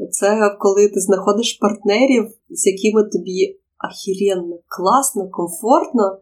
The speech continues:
але ти з ними не танцюєш постійно, і слава Богу, бо, бо вони тобі набриднуть просто. Ну, не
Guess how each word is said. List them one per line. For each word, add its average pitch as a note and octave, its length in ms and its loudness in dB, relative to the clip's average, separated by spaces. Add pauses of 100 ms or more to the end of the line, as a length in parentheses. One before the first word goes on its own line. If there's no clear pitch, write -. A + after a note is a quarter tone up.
(800)
але G3+ 240 0
ти A#3 160 -6
з G#3+ 100 -2
ними A#3+ 260 2
не A3 100 4
танцюєш G#3+ 640 0
постійно, C4 680 2
і G#3+ 80 0
слава C#4+ 360 2
Богу, G#3+ 680 0
бо, G3+ 400 0
бо G3+ 280 0
вони G#3+ 200 2
тобі A3+ 240 -2
набриднуть F#3 640 0
просто. - 380 -10 (580)
Ну, A3 320 4
не A3+ 60 2